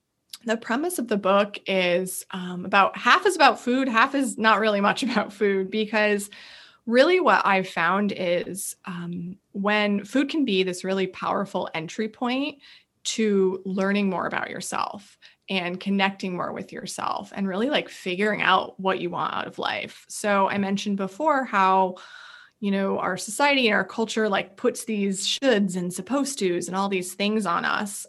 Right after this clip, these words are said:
Um, and working on your relationship to food can actually be this really amazing way of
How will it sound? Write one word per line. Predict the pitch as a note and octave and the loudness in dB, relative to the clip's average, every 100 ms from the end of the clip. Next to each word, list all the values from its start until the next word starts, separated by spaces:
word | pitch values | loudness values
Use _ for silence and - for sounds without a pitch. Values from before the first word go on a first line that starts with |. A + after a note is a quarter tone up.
| _ | _
Um, | G#3 F#3+ F3+ F#3+ G3+ _ _ _ _ - - | -6 -4 -6 -8 -10 _ _ _ _ -20 -6
and | G#3 B3 F#3+ - - - - _ _ | -2 0 -2 -6 -20 -20 -20 _ _
working | G#3 B3 C#4 C4 | 2 4 4 2
on | G#3 | 4
your | F#3+ | 2
relationship | F#3 G3 G3 F#3 F#3+ | 2 0 0 -4 -4
to | F#3+ | -6
food | F#3+ - D4 B3+ F#3+ F#3+ | -8 -4 -2 2 4 2
can | F#3+ F#3+ | -2 -2
actually | - F3+ G3+ | -2 -2 -6
be | F#3 | -4
this | F#3 F#3 - | -4 -6 -4
really | A3 A3 | -2 0
amazing | G3 - F#3 G3 | -2 -4 -4 -4
way | F#3+ - - - - | -2 0 0 0 -2
of | G3 F#3+ G3 F#3+ | 0 2 2 -2